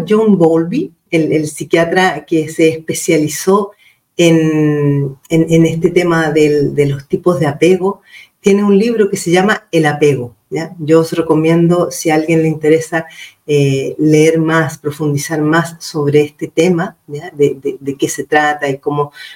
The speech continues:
cuáles son las, las diferentes características y cómo se pueden identificar, eh, los tipos de apego, eh, yo os recomiendo, eh, ese libro, ¿ya?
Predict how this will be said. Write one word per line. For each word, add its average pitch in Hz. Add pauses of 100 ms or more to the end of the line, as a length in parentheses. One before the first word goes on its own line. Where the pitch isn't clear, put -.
(120)
cuáles 147
son 156
las, 147
las 143
diferentes 139
características 143
y 143
cómo 147
se 143
pueden 151
identificar, 143 (420)
eh, 131
los 139
tipos 147
de 139
apego, 170 (320)
eh, 139
yo 151
os 147
recomiendo, 165
eh, 147
ese -
libro, 123 (140)
¿ya? 147